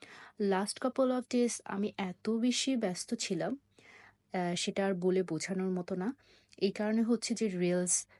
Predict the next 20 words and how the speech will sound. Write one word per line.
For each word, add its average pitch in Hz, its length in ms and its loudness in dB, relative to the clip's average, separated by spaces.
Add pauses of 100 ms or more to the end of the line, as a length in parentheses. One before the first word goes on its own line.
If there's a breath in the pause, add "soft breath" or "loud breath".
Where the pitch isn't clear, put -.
(160 soft breath)
ভিডিওস 175 640 -2
বা 175 100 -2
ব্লগ 165 380 -2
কোনো 165 180 -6
কিছুই 226 480 -2
আমি 175 240 -2
আমার 170 240 -4
সোশ্যাল 175 380 -4
মিডিয়াতে 165 400 -4
আপলোড 160 360 -6
করতে 165 220 -6
পারছিলাম 170 480 -6
না। 214 160 -2 (1400 loud breath)
আলহামদুলিল্লাহ, 269 800 4
আমি 220 220 2
খুব 254 240 -2
তাড়াতাড়ি 208 380 0
এই 208 80 2
জিম 185 380 -2
ইন্ডাস্ট্রিতে, 185 560 -2